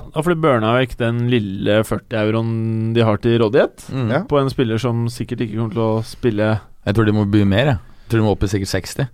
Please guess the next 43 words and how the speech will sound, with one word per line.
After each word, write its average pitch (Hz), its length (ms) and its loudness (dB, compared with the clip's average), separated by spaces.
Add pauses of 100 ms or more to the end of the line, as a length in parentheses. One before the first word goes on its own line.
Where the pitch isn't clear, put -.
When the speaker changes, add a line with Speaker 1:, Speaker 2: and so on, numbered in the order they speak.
(180)
Speaker 1:
Ja, 107 40 -8
han 110 160 -4
Speaker 2:
Sånn. 110 140 0
Speaker 1:
kan 113 320 -2
Speaker 3:
Ja, - 80 -10
for 104 160 -2
Di 95 60 -2
Speaker 2:
Det 107 60 2
er 139 40 2
Speaker 3:
Maria, 110 240 2
Speaker 2:
ni 117 60 2
tjue. 123 160 2
Speaker 3:
ja. 53 220 -6 (160)
Speaker 2:
Ja. 131 160 0 (360)
Speaker 3:
Jeg - 80 -12
tror 95 140 -6
det 73 100 -6
er - 20 -4
Speaker 1:
Ja, 104 80 0
Speaker 3:
fort, - 60 -12
det. - 320 -10
Speaker 1:
samme 190 260 4
det, 202 280 4
men, 190 280 2
eh, 196 560 4
hva 160 380 2
var 110 180 6
det 131 140 4
jeg - 0 -
skulle 175 240 -2
si 98 220 -4
her 117 160 0
nå? 113 320 0
Han 208 320 -2
godeste, 127 760 0
eh, 143 380 2
James, 107 680 -4 (180)
eh, 127 460 4
samme 139 340 0
agent 151 380 0
som 123 280 0
selvfølgelig 110 800 0
Mourinho. 117 440 2